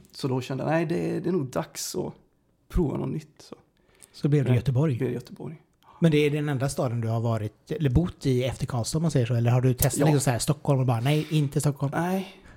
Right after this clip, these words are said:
Speaker 1: jag har inte riktigt känt för Stockholm. Det, <laughs> det var, det var Göteborg som lockade.
Speaker 2: Ja. Ja, men jag, jag tror det må-, jag är ju bohuslänning, så att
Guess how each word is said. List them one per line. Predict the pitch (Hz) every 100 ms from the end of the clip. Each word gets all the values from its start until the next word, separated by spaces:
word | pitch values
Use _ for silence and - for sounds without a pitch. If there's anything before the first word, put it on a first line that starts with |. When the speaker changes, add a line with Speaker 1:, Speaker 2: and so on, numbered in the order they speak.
| _ _
Speaker 1:
jag | 170
har |
inte | 185
riktigt | 185 -
känt | 165
för | 147
Stockholm. | 147 - - 120 -
Det, | 151 151 - - -
<laughs> | 147 139 - - - - - _ _
det | 139
var, | 127 135 131 131 131 135
det | 135
var | 170
Göteborg | 156 127 139
som | 139
lockade. | 127 - - 135 -
Speaker 2:
Ja. | - 240 - _ - - -
Ja, |
men | 254
jag, | 269 156
jag | 160 - -
tror | - 320
det | 185
må-, | 180
jag | 160 180
är |
ju | 214 165 156 151 156 160
bohuslänning, | 170 147 - 113 120 214 220 -
så | 147
att | 135